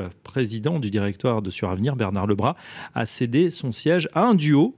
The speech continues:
Tu-, Thomas Guyot prend le poste de président du directoire et François-Régis Bernicot, celui de directeur général. Alors pourquoi ce duo de dirigeants ?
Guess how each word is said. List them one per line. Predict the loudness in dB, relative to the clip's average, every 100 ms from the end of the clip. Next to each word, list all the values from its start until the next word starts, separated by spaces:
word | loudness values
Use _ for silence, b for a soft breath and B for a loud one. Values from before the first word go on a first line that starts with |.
| _
Tu-, | -2 -2
Thomas | 4 4 4
Guyot | 2 0 0 0
prend | 0
le | -2
poste | 0 -2 -2
de | -4
président | -2 -2 0 0
du | 0
directoire | -2 -2 -2 -4 -2
et | -2
François-Régis | 0 2 2 2 0 -2 -2
Bernicot, | 0 0 0 0
celui | 0 0 2 2
de | 2
directeur | 2 0 0 2 2 4
général. | 4 4 2 2 2
Alors | 0
pourquoi | 0 -4 0 0 0
ce | -2 -4
duo | -2 0 0 0
de | -2
dirigeants ? | 2 2 4 4 4